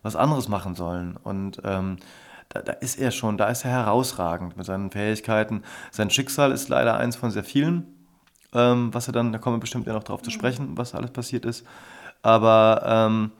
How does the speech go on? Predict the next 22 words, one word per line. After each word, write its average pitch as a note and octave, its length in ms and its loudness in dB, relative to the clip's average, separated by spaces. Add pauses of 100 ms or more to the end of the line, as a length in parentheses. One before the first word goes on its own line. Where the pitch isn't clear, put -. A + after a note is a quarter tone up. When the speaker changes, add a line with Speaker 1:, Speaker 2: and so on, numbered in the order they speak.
(680)
Speaker 1:
ja, C3 380 8
ich C3 180 -2
wollte E3+ 240 10
ihn D#3 440 2
nicht - 360 2
irgendwie, C3+ 260 2
ich B2 120 -2
wollte D3 200 6
nicht C#3 160 2
einfach C3 200 4
zusehen, D3+ 480 2
wie C3+ 120 6
da B2+ 120 8
ein B2 100 4
Krimineller B2+ 420 4
kriminelle A#2+ 340 0
Taten B2+ 360 4
begeht, C3 240 0
sondern B2 220 2
ich A2 140 -6
wollte A#2 240 2
ihn A2+ 280 -2